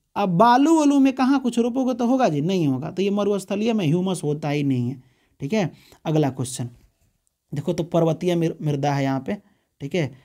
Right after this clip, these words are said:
जटिल एवं विविधता, बताइए ना कितना जटिल होता है, इस खेत को जोतना कितना मुश्किल होता है, इसमें इतना ना पर्वत पत्थर वगैरह होता है। तो कह रहा है कि जटिल मृदा किसे कहते हैं? तो पर्वतीय मृदा को कहते हैं जटिल मृदा, या विवि-, इसमें विविधताएं पाई जाती है।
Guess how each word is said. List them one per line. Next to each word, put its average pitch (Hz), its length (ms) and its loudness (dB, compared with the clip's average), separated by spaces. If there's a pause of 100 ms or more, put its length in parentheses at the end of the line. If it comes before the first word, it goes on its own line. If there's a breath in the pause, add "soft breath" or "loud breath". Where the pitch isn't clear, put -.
(680 soft breath)
जटिल 233 500 4
एवं 254 240 4
विविधता, 190 520 0
बताइए 180 400 -2
ना 175 100 -4
कितना 190 380 -4
जटिल 180 380 0
होता 175 220 -2
है, 165 120 2
इस 170 140 -2
खेत - 400 -2
को 196 140 -2
जोतना 170 360 -2
कितना 196 360 -6
मुश्किल 175 320 -2
होता 170 140 -2
है, 160 60 2
इसमें 151 180 -4
इतना 165 220 -2
ना 180 100 2
पर्वत 160 580 -2
पत्थर 156 420 -4
वगैरह 143 300 0
होता 135 280 -4
है। 147 100 -4 (280 loud breath)
तो 170 60 -10
कह 196 220 0
रहा 214 100 2
है 208 60 0
कि 202 140 -2
जटिल 247 380 0
मृदा 226 260 2
किसे 233 280 -2
कहते 175 300 -2
हैं? 151 120 -4
तो 160 80 -8
पर्वतीय 208 500 -2
मृदा 220 300 2
को 208 120 -8
कहते 196 260 -4
हैं 185 120 -4
जटिल 175 300 -2
मृदा, 165 260 -2
या 160 80 -2
विवि-, 151 240 -4
इसमें 165 200 -6
विविधताएं 165 500 -2
पाई 156 240 -2
जाती 143 280 -6
है। 139 100 -8